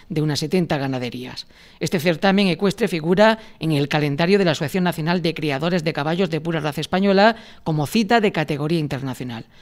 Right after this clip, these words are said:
Así pues, las competiciones serán puntuables para la prueba final, que se celebrará en el Salón Internacional del Caballo de Sevilla. La edil de Promoción Local, Encarnación Camacho, en una rueda de prensa,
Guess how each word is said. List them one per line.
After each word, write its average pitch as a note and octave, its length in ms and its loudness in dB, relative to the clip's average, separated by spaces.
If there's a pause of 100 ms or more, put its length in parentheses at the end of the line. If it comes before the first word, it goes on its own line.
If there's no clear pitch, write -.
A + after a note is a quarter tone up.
(220)
Así D3 180 2
pues, F#3 280 2
las F3 180 0
competiciones D#3+ 600 -4
serán E3 200 -2
puntuables F3+ 680 4 (220)
para F3+ 180 2
la E3 140 2
prueba E3+ 260 2
final, E3 380 -2
que F#3+ 80 -6
se F3 160 -2
celebrará F3+ 580 0 (220)
en D#3+ 140 -2
el D3 60 0
Salón F#3 280 0
Internacional E3 560 0
del G3 160 -2
Caballo D#3+ 320 0
de D3+ 100 -4
Sevilla. C3 540 -8 (440)
La D3+ 260 2
edil F#3+ 240 4
de E3+ 100 0
Promoción D#3+ 440 -2
Local, F3+ 260 2
Encarnación D3+ 460 -2
Camacho, F3+ 440 0
en F3+ 100 2
una D3+ 140 -2
rueda D3 240 -2
de C#3 120 -6
prensa, F#3 500 2